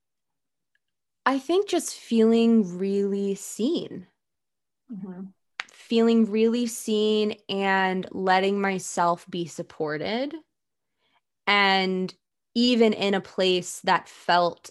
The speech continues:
Speaker 1: a bit like failure. 'Cause I think that that's also what a lot of the rub of this time at home has felt like to kind of the egoic part of me is that I failed.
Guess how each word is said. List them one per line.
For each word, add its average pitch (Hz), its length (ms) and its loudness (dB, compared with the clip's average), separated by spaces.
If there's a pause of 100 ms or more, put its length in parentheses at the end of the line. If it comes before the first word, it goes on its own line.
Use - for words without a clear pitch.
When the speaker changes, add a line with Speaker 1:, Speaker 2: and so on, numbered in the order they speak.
Speaker 1:
a 196 80 -2
bit 180 280 -2
like 156 220 -2
failure. - 600 -8
'Cause 226 140 -6
I 240 100 2
think 269 280 -2
that 247 180 0
that's 196 300 0 (120)
also 175 400 2
what 165 280 2
a 175 100 0
lot 165 180 -2
of 165 80 -2
the 165 100 -4
rub 156 540 -2
of 170 180 0
this 175 220 -4
time 160 540 -4 (340)
at - 160 4
home 185 280 -2
has 165 280 -4
felt 170 220 -2
like 185 280 0
to 202 120 -6
kind 165 240 -4
of 160 80 -8
the 160 200 -6
egoic 147 360 -6
part 156 260 -6
of 175 140 -8
me 233 320 0
is 170 100 -10
that 156 160 -2
I 147 120 -4
failed. - 540 -10